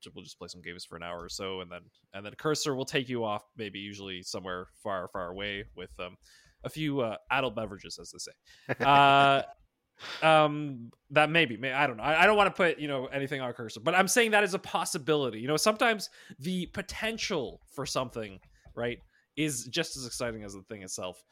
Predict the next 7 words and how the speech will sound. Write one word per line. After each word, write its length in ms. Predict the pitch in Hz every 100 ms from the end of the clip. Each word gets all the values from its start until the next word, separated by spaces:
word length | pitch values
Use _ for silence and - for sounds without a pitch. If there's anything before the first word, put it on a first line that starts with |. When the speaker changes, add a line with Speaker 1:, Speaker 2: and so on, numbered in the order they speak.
| _ _ _ -
Speaker 1:
Um, 600 | 131 127 123 117 113 - _ _ _ _ _ _ _ _ _
although, 320 | 120 110 98 - _ _
you 100 | -
know, 140 | 87 73
I, 140 | - 113 _ _
listen, 300 | 104 85 - -
I, 220 | 101